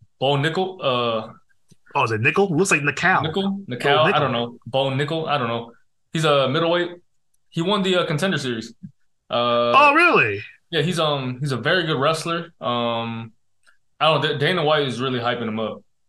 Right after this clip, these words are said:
Speaker 1: But
Speaker 2: Uh, of course he is.
Speaker 1: I don't know.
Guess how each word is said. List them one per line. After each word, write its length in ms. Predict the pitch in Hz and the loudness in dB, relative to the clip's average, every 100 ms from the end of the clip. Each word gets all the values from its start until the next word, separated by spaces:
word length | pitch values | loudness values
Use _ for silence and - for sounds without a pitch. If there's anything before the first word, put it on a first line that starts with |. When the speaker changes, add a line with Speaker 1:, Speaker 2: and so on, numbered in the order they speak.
| _ - - | _ -20 -14
Speaker 1:
But 180 | 123 143 | -4 2
Speaker 2:
Uh, 380 | 143 156 156 151 | 4 4 4 2
of 100 | 131 | 0
course 280 | 139 170 175 | 0 0 -2
he 120 | 127 | -4
is. 600 | 120 113 107 101 101 - _ _ _ _ 165 | -4 -4 -6 -8 -10 -12 _ _ _ _ -2
Speaker 1:
I 80 | 180 | 0
don't 120 | 143 | 0
know. 260 | 131 127 | -2 -4